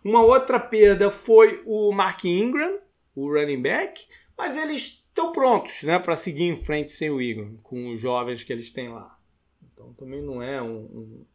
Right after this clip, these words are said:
um, um grande problema nesse momento. E na defesa, não trouxeram exatamente ninguém de, que vale a pena falar. A única renovação foi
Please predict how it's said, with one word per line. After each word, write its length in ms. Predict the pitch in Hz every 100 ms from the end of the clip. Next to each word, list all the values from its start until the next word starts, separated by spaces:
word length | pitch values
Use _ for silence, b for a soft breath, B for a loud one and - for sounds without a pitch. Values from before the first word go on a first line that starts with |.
| _ 156
um, 80 |
um 60 | 143
grande 340 | 131 151 156
problema 540 | 160 170 135 123 120 120
nesse 240 | 117 107
momento. 480 | 143 135 117 104 104 _ _ _ _ _ _ _
E 180 | 359 381 392
na 100 | 359 339
defesa, 720 | - 311 285 302 285 - _ _ _ 415 440 403 359 349 359 330 - - - - 415 427
não 40 |
trouxeram 600 | 427 440 - - 247 262 226
exatamente 680 | 151 220 226 185 208 214
ninguém 600 | 214 180 143 160 208 208
de, 640 | 151 139 135 123 117 117 123
que 100 | 160
vale 260 | 131 143 139
a 100 | 143
pena 360 | - 143 139 139
falar. 380 | - 151 208 285
A 60 |
única 240 | 285 277 233
renovação 840 | 196 202 175 247 - 202 185 170
foi 680 | 147 - 180 185 165 123